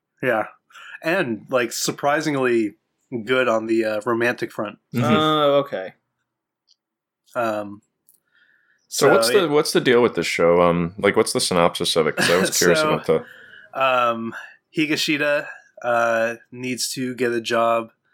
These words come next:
Speaker 1: so that he can pay for his phone bill because his dad lost his job,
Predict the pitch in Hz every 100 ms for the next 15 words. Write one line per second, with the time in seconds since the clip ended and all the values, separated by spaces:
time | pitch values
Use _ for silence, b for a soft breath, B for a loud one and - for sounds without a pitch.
0 | _ _ _ _ - - 120 113 117 113
1 | 120 110 120 110 - 123 113 127 107 -
2 | 131 117 110 110 113 113 113 107 - 107
3 | 104 95 - 120 120 113 113 110 - 117
4 | - 113 107 110